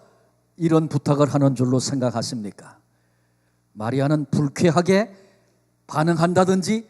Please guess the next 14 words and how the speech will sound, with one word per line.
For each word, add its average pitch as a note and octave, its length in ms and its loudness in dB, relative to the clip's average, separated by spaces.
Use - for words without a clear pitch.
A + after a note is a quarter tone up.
실망하지 D#3+ 1000 0
않았습니다. D#3+ 680 6
오히려 G#3 440 8
하인들을 A3 680 2
불러서 F3 580 2
이렇게 C#3+ 340 6
말합니다. A2 600 0
"너희에게 F#3+ 760 8
주께서 - 380 -4
무슨 E3+ 320 2
말씀을 G#3 500 4
하시든지 D3+ 580 -2
그대로 G#2 360 -2
하라." - 480 -6